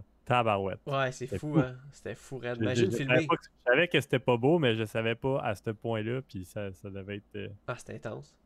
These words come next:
Speaker 1: pire que notre tournoi à Rouville, là.
Speaker 2: Ah oui, oui, ben, dix fois pire, là. Ben oui, c'est
Speaker 1: Ouais.
Speaker 2: ça, fait que, c'est, que je trouvais ça cool, tu sais, qu'il y avait pas de, de, de, de tournoi pro ce-, cette semaine, puis j'étais comme, « Ah, on dirait, qu'est-ce que je, qu'est-ce qu'on va écouter en fin de semaine ? »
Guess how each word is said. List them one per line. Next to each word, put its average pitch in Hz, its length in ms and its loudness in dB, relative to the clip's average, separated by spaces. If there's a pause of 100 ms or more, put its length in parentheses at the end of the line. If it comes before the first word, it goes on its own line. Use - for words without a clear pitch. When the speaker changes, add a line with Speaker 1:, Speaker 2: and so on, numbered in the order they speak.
Speaker 1:
pire 160 280 6
que 135 80 2
notre 120 200 4
tournoi 113 300 4
à 110 40 4
Rouville, 98 420 -4
là. 87 60 -10 (240)
Speaker 2:
Ah 135 120 2
oui, 156 300 0
oui, 120 60 -4
ben, 110 140 -10 (220)
dix 127 160 -14
fois 127 240 -2
pire, 143 240 -4
là. 135 220 -6 (280)
Ben 135 140 2
oui, 196 80 2
c'est 170 80 -4
Speaker 1:
Ouais. 214 80 2
Speaker 2:
ça, 214 100 2
fait 135 160 -4
que, 135 380 -2
c'est, - 240 -12
que 143 80 -12
je - 140 -10
trouvais 139 160 -4
ça 143 120 -4
cool, 180 200 2
tu 147 80 -8
sais, 156 100 -2
qu'il 123 300 0
y 123 80 0
avait 123 160 0
pas 180 180 0
de, 143 220 -2
de, 127 240 -4
de, 123 200 -4
de 127 160 -8
tournoi 143 400 -4
pro 160 340 -2
ce-, 120 220 -6 (320)
cette 127 140 -8
semaine, 147 280 0
puis 143 100 -6
j'étais 120 80 -2
comme, « 131 180 -6
Ah, 175 80 -6 (260)
on 120 120 -6
dirait, 127 140 -10
qu'est-ce 147 200 -14
que 147 80 -8
je, 123 120 -6
qu'est-ce - 380 -12
qu'on 151 60 -8
va 127 120 -2
écouter 139 180 -8
en 151 80 -6
fin 139 80 -4
de - 40 -12
semaine ? » 160 240 -6